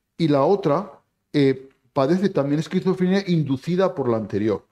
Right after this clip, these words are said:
Pero si tú separas a esas dos personas, una se cura inmediatamente y la otra sigue padeciendo la esquizofrenia,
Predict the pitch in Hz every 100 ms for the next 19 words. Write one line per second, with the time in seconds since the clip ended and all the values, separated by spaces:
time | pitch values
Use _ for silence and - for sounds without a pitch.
0 | _ _ _ 165 165 143 156 190 190 196
1 | 190 156 110 - 117 127 117 147 - 175
2 | 180 180 170 190 - _ - 165 156 110
3 | - - - 123 - 143 147 143 139 143
4 | 151 170 175 185 208 135 113 110 110 143
5 | 131 110 95 95 - 107 104 101 - 98
6 | 92 - 98 95